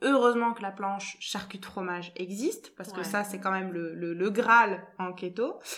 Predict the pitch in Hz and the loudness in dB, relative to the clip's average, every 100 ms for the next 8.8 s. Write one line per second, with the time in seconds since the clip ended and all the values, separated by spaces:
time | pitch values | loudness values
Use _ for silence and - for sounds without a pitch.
0 | - - - - 202 202 202 202 202 196 | -10 -10 -8 0 4 8 8 6 4 4
1 | 190 - 196 - 175 220 330 - - - | 2 0 -4 -4 -2 0 -2 -4 -20 -20
2 | - _ - - 294 262 269 262 254 254 | -20 _ -8 2 4 4 6 8 8 8
3 | 262 262 254 240 233 - 202 190 185 185 | 4 4 6 6 0 -6 -4 -2 0 2
4 | 180 180 180 - 185 185 185 196 202 285 | 4 2 0 0 2 4 2 0 2 2
5 | 311 220 190 208 240 277 269 208 190 185 | 2 2 4 4 6 4 2 0 0 -2
6 | 190 226 226 196 175 180 180 190 190 185 | -2 2 4 4 2 0 -6 -8 -6 -6
7 | 175 180 190 190 220 214 202 208 185 175 | -4 -2 -4 -4 -4 -2 -2 -4 -2 -4
8 | 165 165 180 226 269 269 196 175 | -4 -6 -4 0 0 0 0 -2